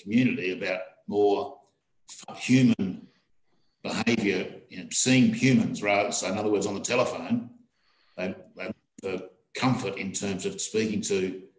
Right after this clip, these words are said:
humans rather than answering, um, <laughs> you know, press the button type thing. And, uh, I thought it was very interesting also the fact that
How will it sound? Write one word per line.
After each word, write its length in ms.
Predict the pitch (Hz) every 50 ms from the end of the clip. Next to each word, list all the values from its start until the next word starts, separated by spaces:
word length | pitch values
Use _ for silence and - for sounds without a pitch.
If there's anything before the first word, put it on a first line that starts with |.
| _ _
humans 460 | - - 127 127 117 110 107 98 98 101
rather 320 | 107 104 101 101 92 92
than 280 | 92 98 95 92 - - - _ _ _ _ _ _ _ _ _ _ -
answering, 640 | 92 95 98 95 - 101 95 92 92 98 - 82 87
um, 240 | 90 90 - - - _ _ _ _ _ _ _ _ _ _ _ _ _ _ _ - - - - - -
<laughs> 0 |
you 180 | - - - -
know, 100 | 113 - - - - - - _ -
press 200 | - 120 120 -
the 120 | - 92
button 320 | 104 123 123 - - 98 -
type 280 | - 104 92 90 -
thing. 200 | - - 127 82
And, 200 | 87 92 95 92
uh, 260 | 98 95 98 95 - - - - _ _ _ _ -
I 100 | 92 90
thought 120 | - 131
it 40 | 117
was 100 | 104 95
very 200 | 107 117 110 107
interesting 400 | 110 110 110 - 101 98 92 95
also 420 | 101 120 123 - - 104 98 95
the 140 | 92 95 -
fact 280 | - 107 107 107 - -
that 260 | 92 92 - - _